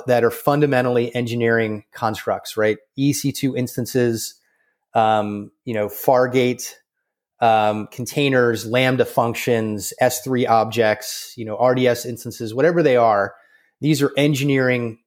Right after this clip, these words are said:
resources. And then you have this kind of parallel universe,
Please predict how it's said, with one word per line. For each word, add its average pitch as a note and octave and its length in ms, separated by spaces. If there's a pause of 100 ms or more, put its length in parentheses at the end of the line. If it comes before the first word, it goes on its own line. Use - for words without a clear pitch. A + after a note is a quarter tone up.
(120)
resources. C3 800 (460)
And B2 140
then C#3+ 80
you D3 80
have D#3 220
this D3 140
kind D3+ 200
of A2+ 100
parallel F3 500
universe, A#2+ 600